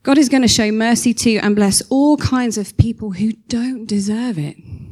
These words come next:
Like, seriously. I know that I don't deserve it, but I'm special, right? Except, so is everyone else. The people who stomp on me, the people who hurt me, the people who gossip, who lie, who cheat, who betray,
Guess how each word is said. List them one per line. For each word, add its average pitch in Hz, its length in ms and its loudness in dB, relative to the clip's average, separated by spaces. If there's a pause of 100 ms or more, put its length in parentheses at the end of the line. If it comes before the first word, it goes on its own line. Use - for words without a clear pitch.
(600)
Like, - 160 -20
seriously. 190 1040 -10 (340)
I - 160 -4
know 302 320 2
that 233 140 -4
I 247 240 -2
don't 226 220 0
deserve 214 260 -2
it, 185 80 0
but - 80 -6
I'm 220 140 -2
special, 208 400 -4
right? 170 240 -6 (680)
Except, - 680 -2 (460)
so 208 280 -4
is 190 100 -2
everyone 185 360 -4
else. 160 420 -8 (760)
The 233 100 -2
people 269 260 2
who 269 60 2
stomp 277 320 0
on 294 80 2
me, 285 100 0
the 254 100 -4
people 233 220 2
who 185 60 6
hurt 226 260 0
me, 240 120 -2
the 226 80 -4
people 202 240 0
who 151 60 2
gossip, 220 500 -2
who 202 120 2
lie, 226 240 0
who 185 160 4
cheat, 254 320 -2
who 202 120 0
betray, 220 440 -4